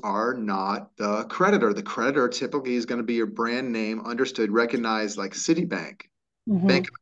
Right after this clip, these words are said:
Speaker 1: America, right? American Express.
Speaker 2: Mm-hmm.
Speaker 1: Some person that lent you money, okay? That's
Speaker 2: Mm-hmm.
Speaker 1: a debt collector is somebody who did not lend you money, who's claiming that you owe him the money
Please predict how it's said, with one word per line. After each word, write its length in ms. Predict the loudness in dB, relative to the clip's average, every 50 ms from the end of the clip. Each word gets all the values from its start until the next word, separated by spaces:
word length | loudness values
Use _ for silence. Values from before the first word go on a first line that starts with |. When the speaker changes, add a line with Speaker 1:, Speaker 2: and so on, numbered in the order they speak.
| -2
Speaker 1:
America, 340 | 0 0 0 0 -2 -2 0
right? 220 | 2 4 4 4
American 360 | 2 4 4 4 4 4 4 2
Express. 580 | 0 0 0 0 2 2 2 0 -2 -4 -8 -8 _ -18 -12 -2 2
Speaker 2:
Mm-hmm. 320 | 4 4 4 4 2 -2 -4 -10 _ _ _ _ 2
Speaker 1:
Some 140 | 2 2 0 0
person 500 | 4 6 6 6 6 6 6 6 6 6
that 220 | 4 2 2 -2
lent 320 | -2 2 2 2 2 2 2
you 120 | 2 2
money, 440 | 4 4 2 2 0 -2 -6 -8 -12 -12
okay? 280 | -10 -6 -2 0 0 2
That's 360 | 2 4 4 6 6 8 8 8
Speaker 2:
Mm-hmm. 280 | 8 10 10 8 8 6 4 0 -10 -20 -20 -20 -20 -20 -20 -20 _ _ _ _ _ -8
Speaker 1:
a 60 | -2
debt 240 | 2 2 2 2 2
collector 500 | 2 4 4 4 4 2 0 0 0 0
is 340 | 0 0 0 0 0 -2 -2
somebody 360 | -2 0 2 2 2 0 0
who 140 | -2 -4 -2
did 220 | 0 2 2 4
not 220 | 4 2 2 0
lend 220 | -2 -2 -2 -2 -2
you 80 | -2 -2
money, 280 | -2 -2 -4 -4 -6
who's 220 | -4 -4 -4 -4 -4
claiming 480 | -4 -2 0 0 2 2 0 0 -2 -2
that 100 | -2 0
you 180 | 2 2 2 2
owe 100 | 0 -2
him 300 | -2 -4 -8 -8 -8 -6
the 60 | -6
money 460 | -4 -2 -2 -2 -2 -4 -6 -8 -10